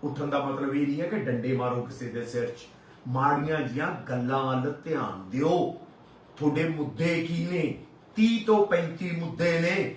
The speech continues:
ਮੈਂ ਤੁਹਾਨੂੰ ਲਿਖ ਕੇ ਦੇ ਦੂੰਗਾ। ਲਿਖ ਕੇ ਅਸੀਂ ਦੇਵਾਂਗੇ, ਬਲਕਿ ਡਿਟੇਲ 'ਚ ਪਹਿਲਾਂ ਵੀ ਦਿੱਤੇ ਸੀ, ਹੱਲ ਵੀ ਲਿਖ ਕੇ ਦੇਵਾਂਗੇ। ਜਿੰਨਾ ਚਿਰ ਉਹ ਪੈਂਤੀ ਮੁੱਦਿਆਂ ਤੇ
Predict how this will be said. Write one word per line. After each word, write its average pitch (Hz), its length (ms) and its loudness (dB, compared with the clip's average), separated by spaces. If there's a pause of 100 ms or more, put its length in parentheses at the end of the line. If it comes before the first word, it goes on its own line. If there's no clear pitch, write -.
(180)
ਮੈਂ 170 120 2
ਤੁਹਾਨੂੰ 160 420 -2
ਲਿਖ 180 260 0
ਕੇ 185 200 -2
ਦੇ 170 120 -2
ਦੂੰਗਾ। 180 640 2 (540)
ਲਿਖ 214 280 8
ਕੇ 214 200 2
ਅਸੀਂ 247 240 4
ਦੇਵਾਂਗੇ, 208 380 6
ਬਲਕਿ 170 300 0
ਡਿਟੇਲ 170 420 0
'ਚ 247 60 -4
ਪਹਿਲਾਂ 247 380 6
ਵੀ 240 100 2
ਦਿੱਤੇ 160 360 -4
ਸੀ, 127 200 -6 (320)
ਹੱਲ 240 260 8
ਵੀ 294 160 8
ਲਿਖ 262 300 8
ਕੇ 180 160 -4
ਦੇਵਾਂਗੇ। 151 500 0 (520)
ਜਿੰਨਾ 254 500 8 (140)
ਚਿਰ 262 340 10 (480)
ਉਹ 226 160 8
ਪੈਂਤੀ 208 640 2
ਮੁੱਦਿਆਂ 170 800 6
ਤੇ - 280 0